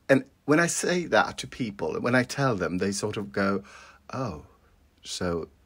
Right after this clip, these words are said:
I think this will be, this will be a bloody affair." Let's go. So people, here we go. Folktandvården.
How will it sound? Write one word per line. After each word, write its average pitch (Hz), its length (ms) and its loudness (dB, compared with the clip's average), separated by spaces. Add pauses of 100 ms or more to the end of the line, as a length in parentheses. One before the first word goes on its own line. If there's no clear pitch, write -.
(180)
I - 60 -14
think - 300 -10
this - 200 -10
will 78 120 -12
be, 87 160 -10 (260)
this - 340 -2 (240)
will 107 140 -6
be - 180 -12
a 107 60 -4
bloody 107 560 -10
affair." - 420 -16 (1700)
Let's 107 260 -2
go. 98 360 0 (1120)
So - 160 2
people, - 580 8
here - 320 10
we - 220 8
go. - 500 10 (1300)
Folktandvården. 110 2500 12